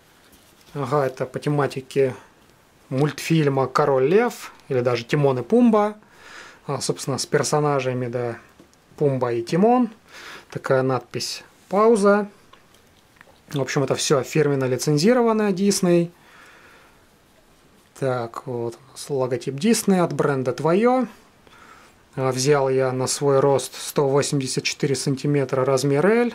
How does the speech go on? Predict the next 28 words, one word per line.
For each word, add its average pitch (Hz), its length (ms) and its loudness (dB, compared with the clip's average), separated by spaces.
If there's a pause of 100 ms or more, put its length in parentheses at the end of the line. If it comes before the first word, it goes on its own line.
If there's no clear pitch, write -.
(280)
то - 80 -6
есть 135 160 -4
пятидесятый 139 880 -2 (240)
на 131 140 -2
русском. 131 520 -4 (1400)
В - 60 -20
общем, - 180 -10
вот 127 140 -2
такая 139 300 2
футболочка, 202 720 2
отличное 143 540 -4
качество. 190 800 2 (600)
Принт 214 380 2
тоже 190 240 2
отлично 175 400 -2
сделан. 156 520 2 (200)
Я 214 180 4
уже 156 140 0
не 165 100 2
в - 60 -8
первый 160 260 2
раз 143 180 0
беру, 143 380 0 (260)
а, 131 240 -8
футболки 143 480 0
от 135 120 0
бренда 135 340 0
"Твое". 202 480 2